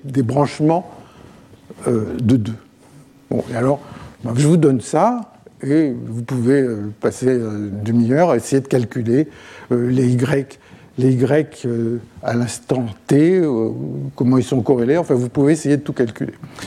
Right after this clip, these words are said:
Alors, bien évidemment, si je change les R, ça va me changer la statistique de mes, euh, ça va, de mes arbres. Et alors, il y a un cas qui est, qui est R égale un,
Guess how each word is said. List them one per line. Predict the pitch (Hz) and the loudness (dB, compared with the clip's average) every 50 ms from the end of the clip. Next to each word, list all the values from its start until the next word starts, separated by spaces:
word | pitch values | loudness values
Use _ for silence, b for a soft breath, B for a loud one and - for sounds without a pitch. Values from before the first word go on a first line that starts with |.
| B B B B | B B B B
Alors, | 127 135 135 - - - - - _ - - - 143 127 - - - - - - - - - | 2 2 0 -2 -6 -14 -20 -20 _ -20 -16 -14 -14 -14 -14 -16 -16 -16 -14 -14 -12 -12 -6
bien | 156 135 139 143 147 | -2 2 2 4 4
évidemment, | 156 139 147 139 127 135 131 156 196 254 | 4 2 2 2 0 2 2 2 2 0
si | 247 - - 151 139 | -2 -2 -2 2 2
je | 147 151 | 2 2
change | 147 - 180 165 143 120 | 2 2 0 0 0 2
les | 127 123 127 123 - | 2 2 2 2 2
R, | 147 156 185 220 262 226 - - B B B B B B | 2 2 2 2 0 -2 -6 -10 B B B B B B
ça | - 139 127 | -4 -2 0
va | 131 135 | 0 0
me | 127 | -2
changer | 117 - - 143 131 120 175 | -4 -2 0 0 2 2 2
la | 180 180 - | 2 2 0
statistique | - - 147 131 113 - 117 - - - - 156 - - - B B B B B B B | 0 0 -2 -2 -2 -4 -10 -12 -10 -8 -8 -8 -8 -10 -14 B B B B B B B
de | 117 110 127 123 | 0 2 4 4
mes, | 120 120 123 117 117 117 117 - - B B B B B B B B B - - | 4 4 4 2 0 0 -2 -6 -16 B B B B B B B B B -8 -6
euh, | 135 139 - 69 - - 90 107 107 92 98 107 | -2 -2 0 0 0 0 -2 -2 0 0 0 -2
ça | 117 - - 131 | 0 0 0 0
va, | 117 120 120 | 2 0 0
de | 117 110 110 123 120 | -2 0 0 0 2
mes | 110 123 120 123 120 131 | 2 2 2 2 2 4
arbres. | 160 180 233 277 - - - B B B B B B B B | 2 2 2 0 -2 -6 -8 B B B B B B B B
Et | - 139 147 165 | 0 2 2 4
alors, | 165 151 131 113 113 | 4 2 2 2 2
il | 127 | 2
y | 151 | 4
a | 160 | 4
un | 170 | 2
cas | - - - 185 233 269 247 - - - | 2 2 0 0 0 0 -4 -6 -10 -12
qui | - - 156 | -6 -4 -2
est, | 143 131 - - - - - - - _ B B B B B B B B B B | -2 -4 -6 -10 -14 -20 -20 -20 -20 _ B B B B B B B B B B
qui | - - 127 | -2 0 0
est | 127 - - - 139 147 | 0 0 0 0 0 2
R | 143 127 | 2 2
égale | 127 113 127 123 120 127 | 0 0 2 2 2 2
un, | 139 190 262 262 240 190 | 2 2 2 0 -4 -6